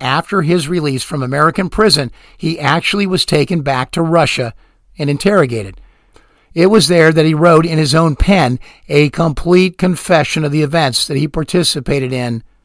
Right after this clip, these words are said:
related to Kennedy's assassination and his participation in the reconnaissance and other involvement he may have had as a result of the monitoring of the assassination plot.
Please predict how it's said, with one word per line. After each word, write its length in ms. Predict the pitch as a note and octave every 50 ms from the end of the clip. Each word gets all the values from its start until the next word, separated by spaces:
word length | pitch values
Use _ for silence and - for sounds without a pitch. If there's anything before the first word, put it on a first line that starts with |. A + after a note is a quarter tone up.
| _ _ _ _ _ _
related 400 | - D3 D3+ C#3+ D3 D3+ C#3+ C3
to 100 | C3+ C3+
Kennedy's 440 | - - - C#3+ C3 C3 C3 A#2+ B2
assassination 880 | B2+ B2 - - C#3 B2+ B2 - - - D3+ D#3 E3 D#3 - - A#2 A#2
and 480 | - D#3+ F3 G3 A3+ A3+ F3 C3+ A#2+ - - - _ _ _ _ -
his 220 | D#3 D3 C#3+ -
participation 1040 | - E3+ E3 C#3+ - E3+ D#3 - E3+ D3+ - F#3 D#3+ C#3+ - - - C#3 B2 B2 -
in 260 | - - C3+ C3 C3+
the 160 | C3+ C3+ C3 B2+
reconnaissance 760 | C3+ C3 - - F#3 G#3 G3+ E3 - - - A#2 G#2 - -
and 160 | C3+ B2+ A#2+ - - - _ _ _ - -
other 300 | - E3 F3 E3+ F3+ E3+
involvement 600 | E3+ E3 C#3+ B2+ D3+ D#3+ F3 E3+ D#3 C#3 C3 B2
he 160 | A2 C3 C#3 C3
may 140 | C3 C#3
have 140 | C#3 C3+ C3
had 440 | B2+ D3 E3 E3 C3+ B2 A#2 A2 A#2+ - _ _ _ _ _ _ _ _ _ _ -
as 240 | - C3 D3 E3 D3
a 60 | F3
result 500 | F#3 F#3+ F#3 D3 D#3 D#3+ D3 C#3+ C3+ -
of 100 | D3 D3
the 220 | C3+ D3 C#3+ D3+ - _ - -
monitoring 720 | D3+ D#3+ F3 F3+ E3+ C3+ A#2+ - - C#3+ B2+ B2+ B2+ C3
of 80 | C3+ C3+
the 100 | C3+ B2+
assassination 760 | A#2+ - - C3 B2+ B2+ - C#3+ C3 B2 A#2+ - - C#3+
plot. 400 | - - F#3+ F#3+ F3+ C#3+ - -